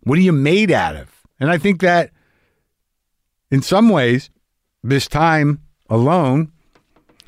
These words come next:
may give us a, or, or at least isolated, or at least, you know, with, out of the, I guess, out of the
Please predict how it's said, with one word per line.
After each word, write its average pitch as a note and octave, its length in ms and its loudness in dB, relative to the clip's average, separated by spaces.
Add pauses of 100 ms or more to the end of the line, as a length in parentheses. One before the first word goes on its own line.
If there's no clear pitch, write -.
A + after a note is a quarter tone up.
(640)
may D3+ 200 0
give D#3 220 -2
us A#2+ 220 -4
a, A2 100 -2 (120)
or, C#3 140 -4 (100)
or C#3+ 100 0
at C#3+ 100 -4
least D#3+ 260 0
isolated, B2+ 640 0
or B2+ 100 0
at B2 60 -2
least, C3+ 240 -2
you B2 280 -2
know, A2+ 120 0
with, A2 480 -4 (1160)
out F#3+ 240 0
of E3 180 0
the, C3 380 2 (120)
I C3+ 80 -2
guess, D3+ 320 -2
out E3 240 -2
of C3 220 -2
the B2+ 440 0